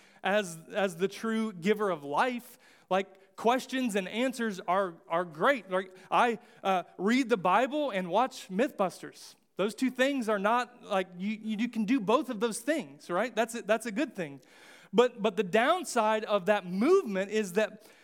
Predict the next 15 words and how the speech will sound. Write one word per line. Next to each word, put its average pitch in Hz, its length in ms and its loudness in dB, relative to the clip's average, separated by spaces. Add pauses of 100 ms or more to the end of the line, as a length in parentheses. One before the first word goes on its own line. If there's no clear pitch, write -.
(420)
is 214 180 -2
the 208 100 2
bypassing 233 840 2
of 175 160 -4
ultimate 233 560 0
things 214 480 -4
for 196 160 -4
lesser 208 320 -2
things. 127 500 -20 (1700)
It's 233 260 -2
the 208 140 0
bypassing 214 600 0
of 196 200 -2
eternal 214 340 -4
things 101 560 -6